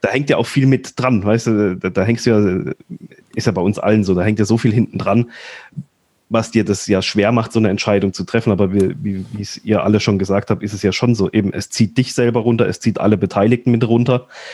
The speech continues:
Und dann muss man sich irgendwann halt mal hinsetzen und sagen, „Ich tu dir jetzt mal rational entscheiden, ist das noch meins oder ist es nicht?“ Ähm, weil emotional kannst du sowieso nicht richtig entscheiden. Außer der <laughs> Leidensdruck ist bei einem selber irgendwann mal so groß,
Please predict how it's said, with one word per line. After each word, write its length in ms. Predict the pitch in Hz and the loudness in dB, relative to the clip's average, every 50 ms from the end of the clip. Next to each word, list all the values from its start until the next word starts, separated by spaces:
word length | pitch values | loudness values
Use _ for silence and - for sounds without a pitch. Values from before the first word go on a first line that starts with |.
| - - - | -20 -12 -4
Und 100 | - 101 | 0 2
dann 80 | 101 110 | 2 4
muss 160 | 110 110 - | 2 2 2
man 80 | 113 | 2
sich 220 | 104 107 98 - - | 0 0 -2 -2 0
irgendwann 320 | 107 110 107 98 104 104 | 2 2 2 2 2 2
halt 140 | 110 104 95 | 0 0 0
mal 200 | 92 98 98 95 | 0 0 0 0
hinsetzen 540 | 95 95 107 110 107 113 110 - - 101 98 | 0 0 0 0 2 2 0 0 0 -2 0
und 40 | 92 | 2
sagen, 240 | 101 95 95 95 | 2 2 2 2
„Ich 320 | 95 92 - - - - _ _ _ _ _ _ - | 0 -2 -6 -8 -16 -20 _ _ _ _ _ _ -6
tu 140 | - - 110 | -2 0 2
dir 100 | 104 104 | 4 4
jetzt 200 | 101 - - - | 2 2 0 0
mal 120 | 101 95 | 2 2
rational 640 | 87 90 107 - - - 123 113 113 107 110 113 120 113 | 2 0 -2 -2 0 0 2 4 4 4 4 2 2 0
entscheiden, 580 | - - 104 - - - 92 98 107 113 117 110 | -2 -4 -6 -4 -2 0 2 2 2 0 0 -2
ist 240 | - 113 - - | -4 -4 -4 -2
das 160 | 120 110 - - | -2 -2 0 -2
noch 100 | 113 113 | -2 0
meins 320 | 117 107 107 110 110 - | 0 0 2 0 0 0
oder 160 | 104 101 101 | -2 -2 -2
ist 160 | - - - | -4 -4 -8
es 140 | 87 85 - | -10 -6 -2
nicht?“ 260 | 104 117 139 - - _ - - - - - - - - - | 0 0 0 -2 -6 _ -20 -20 -20 -20 -20 -20 -20 -14 -6
Ähm, 400 | - 101 104 104 104 104 104 90 - | -2 0 2 2 2 2 0 0 -2
weil 160 | - 98 101 | -2 -2 -2
emotional 760 | - - 113 107 104 - - 110 104 95 98 110 120 120 120 - _ _ _ _ _ - | 0 0 0 0 0 0 0 0 2 2 2 2 2 0 0 -4 _ _ _ _ _ -6
kannst 220 | - 117 113 110 | -4 -4 -2 -2
du 40 | 101 | -2
sowieso 260 | 113 107 104 98 117 | -2 -2 0 2 2
nicht 140 | 110 98 - | 0 0 -2
richtig 260 | 101 98 - 98 - | -2 -4 -2 -2 -2
entscheiden. 460 | 95 90 - - 87 87 85 85 - - - - | -2 -2 0 0 0 0 0 -2 -6 -10 -6 -2
Außer 300 | - 98 98 110 92 - - _ _ - | -2 0 0 0 -2 -4 -6 _ _ -6
der 80 | - - | -4 -2
<laughs> 140 | - 156 - | 0 0 0
Leidensdruck 540 | - 139 131 - 143 - - - 131 123 - | -2 -2 -4 -4 -6 -4 -2 -4 -4 -2 -2
ist 140 | - - - | -6 -6 -4
bei 140 | - 101 - | -2 -2 0
einem 200 | - 107 110 107 | 2 2 2 2
selber 260 | 95 107 113 117 110 | 2 2 2 2 2
irgendwann 240 | 104 113 120 107 104 | 2 2 2 2 2
mal 80 | 104 | 0
so 140 | 95 92 117 | 0 0 -2
groß, 500 | 117 - - 98 101 117 139 143 - - | -2 -2 -2 0 2 2 2 0 -2 -12